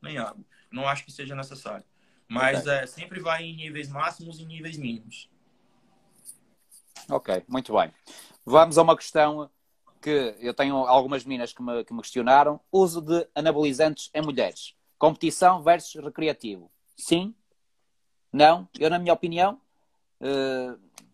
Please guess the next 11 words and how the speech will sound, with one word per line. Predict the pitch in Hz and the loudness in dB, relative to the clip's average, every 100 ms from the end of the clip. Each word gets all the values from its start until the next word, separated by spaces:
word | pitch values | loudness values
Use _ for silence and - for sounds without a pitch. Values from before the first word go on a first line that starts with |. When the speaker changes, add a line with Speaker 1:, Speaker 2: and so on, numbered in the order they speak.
| _ _ - 143 | _ _ -14 -2
Speaker 2:
no | 160 | -2
recreativo, | 147 151 147 160 147 | 2 2 2 -2 -2
não. | 110 90 _ - | -2 -2 _ -14
<laughs> | - - - - - - - - _ _ _ - | -14 -14 -20 -20 -20 -20 -20 -20 _ _ _ -4
Na | 131 | 2
minha | 135 | 2
opinião, | 131 131 143 | 2 2 2
no | 139 | 2
recreativo, | 127 - 127 143 131 | 0 2 0 0 -2
não. | 117 - - | 0 0 0
Speaker 1:
Não, | 190 147 | 0 0